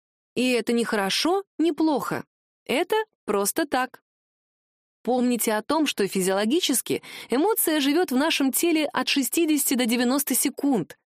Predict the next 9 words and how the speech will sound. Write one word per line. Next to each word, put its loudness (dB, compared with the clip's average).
Остальное 0
делает 0
наш -2
разум, -2
раскручивая 0
спираль -2
ранящих -2
нас -2
мыслей. -2